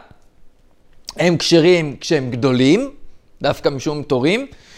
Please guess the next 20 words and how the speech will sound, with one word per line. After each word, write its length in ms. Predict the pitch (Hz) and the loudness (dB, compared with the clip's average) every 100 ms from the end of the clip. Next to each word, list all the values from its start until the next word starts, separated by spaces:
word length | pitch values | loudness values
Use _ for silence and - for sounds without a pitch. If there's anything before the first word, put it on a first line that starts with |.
| - 135 | -10 -6
ופסולים 480 | 143 - 170 233 | -4 0 2 2
כשהם 200 | 202 170 | 0 -2
קטנים, 500 | 165 214 240 294 262 220 - - | 0 -2 0 0 0 -4 -14 -12
משום 260 | 139 143 156 | -8 -4 -2
בני 100 | 156 | -2
יונה, 240 | 160 147 | -2 -2
כי 120 | 120 139 | -2 -2
הם 60 | |
נקראים 300 | 127 139 151 | -2 -2 -2
תורים 340 | 143 151 180 127 | 0 0 0 0
בעצם, 320 | 117 - 117 | -4 -6 -10
לכן 140 | 151 | -8
רק 160 | 143 139 | -8 -6
כשהם 180 | 147 127 | -8 -4
גדולים 260 | 127 127 | -4 -4
אפשר 160 | 110 123 | -4 -2
להביא 160 | 113 | -2
אותם 180 | 113 113 | -2 -4
בתור 220 | 107 113 | -4 -8
קורבן. 300 | 104 101 104 | -6 -6 -6